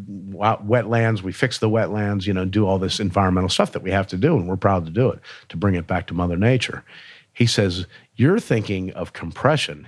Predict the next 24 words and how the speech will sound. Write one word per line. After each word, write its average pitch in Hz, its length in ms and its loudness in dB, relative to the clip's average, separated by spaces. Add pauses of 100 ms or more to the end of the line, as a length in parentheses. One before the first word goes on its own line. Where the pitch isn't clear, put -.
(160)
And 92 100 -8
he 98 80 -2
said, 98 240 -4
"Look 175 180 0
up 190 140 0
on 151 120 4
that 98 160 0
hill 95 220 2
up 82 140 -10
here. 87 260 -8 (480)
You 117 60 4
can 117 160 0
see 131 240 2
the 95 100 -2
corner 135 420 2
of 127 40 2
that 104 260 -2
building. 98 360 0
That's 120 320 0
the 95 80 -4
very 110 360 2
first 117 360 0
compression 104 580 -2
building 82 440 -6